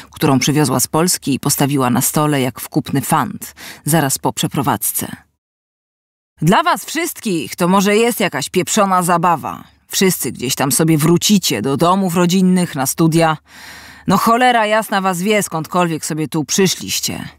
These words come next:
Ale to jest, kurde, moje życie. Ja nie mam dokąd wrócić”. Potem wszyscy się upili. Ian śpiewał „Boże, chroń królową”, Brian „Oron na Wien”,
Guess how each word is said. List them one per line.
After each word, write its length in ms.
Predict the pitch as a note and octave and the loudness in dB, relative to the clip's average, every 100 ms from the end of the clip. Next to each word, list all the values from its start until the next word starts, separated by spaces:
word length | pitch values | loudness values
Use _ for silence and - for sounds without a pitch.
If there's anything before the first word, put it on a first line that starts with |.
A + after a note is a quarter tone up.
| - - - - _ _ - | -20 -20 -20 -20 _ _ -2
Ale 240 | D#3 D3+ | 0 2
to 200 | G3 B3+ | 2 2
jest, 280 | A#3+ F3 - | 2 -2 -8
kurde, 540 | F#3+ F#3+ F#3 F3+ E3 - | -4 -2 0 2 0 0
moje 360 | D#3+ F#3+ G#3 E3+ | 0 2 2 2
życie. 480 | F#3+ - A#2+ F#2 - _ _ - | 0 -2 -6 -8 -14 _ _ 0
Ja 180 | G3 A3+ | 2 2
nie 160 | A3+ | 0
mam 200 | E3 A2 | -2 -6
dokąd 300 | G2+ - A#2+ | -10 -12 -10
wrócić”. 720 | B2 D3 A2+ - F#2+ - - - _ _ _ _ _ _ _ _ _ _ _ | -8 -10 -8 -8 -6 -6 -6 -10 _ _ _ _ _ _ _ _ _ _ _
Potem 300 | - A4+ F4 | -2 2 2
wszyscy 340 | - D4 - A#3+ | 4 2 2 0
się 160 | - | 0
upili. 560 | C#3+ - F#3 G3 B3 C#4+ - _ - | -2 2 2 4 4 0 -8 _ 0
Ian 320 | G#3 G#3 D#3+ C3 | 2 4 2 -2
śpiewał 420 | - B2 B2+ C3 | -2 0 0 0
„Boże, 480 | C3+ E3 E3+ C#3+ A#2+ | 2 2 2 0 -4
chroń 280 | D3+ C#3 | -2 -2
królową”, 680 | - B2+ C3+ C3 C#3 F3+ A3+ - - - - - | -2 -2 0 2 2 2 2 -2 -14 -20 -20 -4
Brian 680 | D3+ F#3+ A#3+ A3 F#3+ F#3 E3+ - - | 0 2 2 0 0 -2 -4 -6 0
„Oron 400 | F3+ F#3 E3 D3+ | 2 2 0 -2
na 120 | C#3+ | -2
Wien”, 500 | D3+ D3+ D#3 G#3 | 2 2 2 2